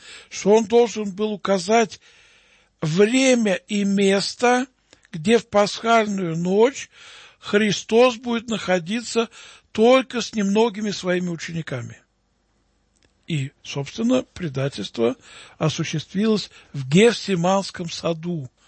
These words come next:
где действительно с небольшой группой учеников Иисус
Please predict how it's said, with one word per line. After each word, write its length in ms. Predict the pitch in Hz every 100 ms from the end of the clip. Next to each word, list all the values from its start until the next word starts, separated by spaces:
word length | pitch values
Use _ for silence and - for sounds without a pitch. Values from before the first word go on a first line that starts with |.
| _
где 180 | - 143
действительно 840 | 131 135 - 190 220 240 214 208 - - - - _
с 160 | -
небольшой 480 | 180 165 175 - 180
группой 380 | 139 156 143 147
учеников 760 | 131 - 123 120 - 233 220 _ - - -
Иисус 640 | 143 147 - 185 156 -